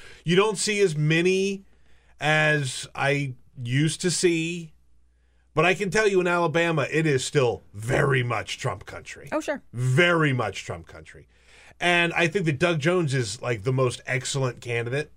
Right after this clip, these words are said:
Speaker 1: that Alabama could possibly put up for Senate.
Speaker 2: Hands down.
Speaker 1: Truly.
Speaker 2: Yeah.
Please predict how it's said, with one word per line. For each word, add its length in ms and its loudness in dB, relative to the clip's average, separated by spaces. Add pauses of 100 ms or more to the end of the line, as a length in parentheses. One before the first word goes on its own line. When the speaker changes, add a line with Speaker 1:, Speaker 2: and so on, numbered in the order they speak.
(120)
Speaker 1:
that 200 -4
Alabama 580 -2
could 200 -8
possibly 580 -8
put 200 -6
up 160 -10
for 140 -12
Senate. 380 -12
Speaker 2:
Hands 240 -8
down. 280 -10
Speaker 1:
Truly. 540 0
Speaker 2:
Yeah. 140 -20